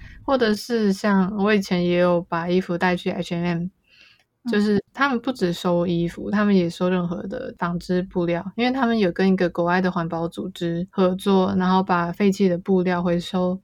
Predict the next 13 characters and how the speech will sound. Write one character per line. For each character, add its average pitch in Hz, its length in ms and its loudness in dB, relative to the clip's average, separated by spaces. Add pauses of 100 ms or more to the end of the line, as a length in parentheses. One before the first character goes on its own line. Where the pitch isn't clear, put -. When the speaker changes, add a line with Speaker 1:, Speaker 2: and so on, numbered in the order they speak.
Speaker 1:
成 180 180 -2
其 180 140 -6
他 185 160 2
的 175 80 0
东 175 280 -2
西 175 300 -4
呀， 170 240 -4
像 180 240 -2
是 180 180 -4
抹 180 200 -2
布。 196 260 -2 (640)
但 247 200 0
是 240 480 0